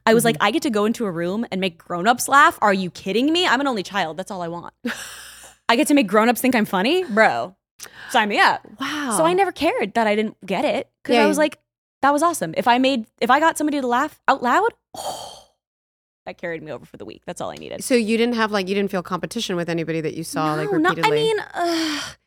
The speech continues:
Speaker 1: I definitely did.
Speaker 2: Yeah.
Speaker 1: The, the industry is set up to give you a scarcity mindset 'cause there's just not enough parts.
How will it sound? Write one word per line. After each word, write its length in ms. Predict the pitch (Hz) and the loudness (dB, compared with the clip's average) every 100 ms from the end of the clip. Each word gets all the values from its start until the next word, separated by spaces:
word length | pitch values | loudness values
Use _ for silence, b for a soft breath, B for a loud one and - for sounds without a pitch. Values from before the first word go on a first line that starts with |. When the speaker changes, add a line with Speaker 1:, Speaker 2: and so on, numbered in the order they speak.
| _ _ _ _ _ _ _ _ _ | _ _ _ _ _ _ _ _ _
Speaker 1:
I 60 | 294 | 0
definitely 420 | 254 320 339 381 | 4 2 2 0
did. 520 | 247 214 180 170 175 180 | 2 2 4 2 -2 -2
Speaker 2:
Yeah. 260 | 175 135 | -4 -4
Speaker 1:
The, 100 | - | -6
the 100 | 247 320 | -2 0
industry 340 | 311 247 240 | 0 0 0
is 260 | 208 185 - _ _ | 0 0 -8 _ _
set 260 | - 220 202 | -2 2 2
up 160 | 190 | 0
to 100 | - | -2
give 180 | 180 175 | -4 -2
you 80 | 170 | -2
a 60 | |
scarcity 420 | 170 - 170 160 160 | -2 -4 -6 -6 -6
mindset 460 | 160 165 165 156 - | -6 -6 -4 -4 -6
'cause 200 | - 165 | -10 -8
there's 160 | 180 165 | -8 -8
just 180 | 180 175 | -6 -6
not 120 | 160 | -6
enough 200 | 160 - | -6 -6
parts. 360 | 175 170 - | -6 -6 -8